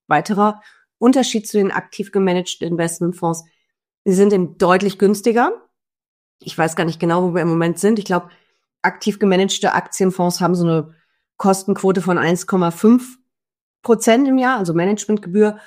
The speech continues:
Und bei den Brot- und Butter-E T Fs, da bist du teilweise bei null Komma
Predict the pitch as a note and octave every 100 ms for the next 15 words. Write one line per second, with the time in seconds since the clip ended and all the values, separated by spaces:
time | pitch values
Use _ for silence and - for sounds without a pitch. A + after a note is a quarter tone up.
0 | - _ _ _ G3+ G3+ - F#3+ G3 F#3+
1 | F#3+ A#3 A3+ G3+ - B3 C#4 A3 F3+ F3+
2 | G3 - F3 - - E3+ F#3 F3+ - F3
3 | E3+ E3 E3 E3+ F3+ F#3+ F3+ E3+ D3+ D3
4 | D3